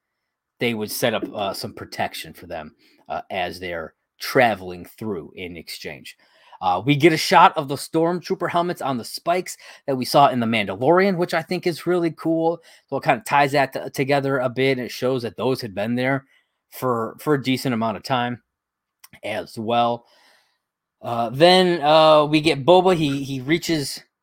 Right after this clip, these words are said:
the Pikes, and they have a discussion about protection.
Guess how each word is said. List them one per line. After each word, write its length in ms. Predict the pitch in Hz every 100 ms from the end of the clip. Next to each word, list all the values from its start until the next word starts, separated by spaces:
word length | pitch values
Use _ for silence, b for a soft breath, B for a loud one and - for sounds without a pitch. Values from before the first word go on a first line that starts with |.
| _
the 80 | 110
Pikes, 540 | - 156 165 - - - _ _ _ _ _ _ _
and 260 | 165 175 175
they 100 | 202
have 120 | 214
a 40 |
discussion 640 | 196 196 - 190 - - -
about 360 | 117 127 127 -
protection. 560 | 127 - 127 - 78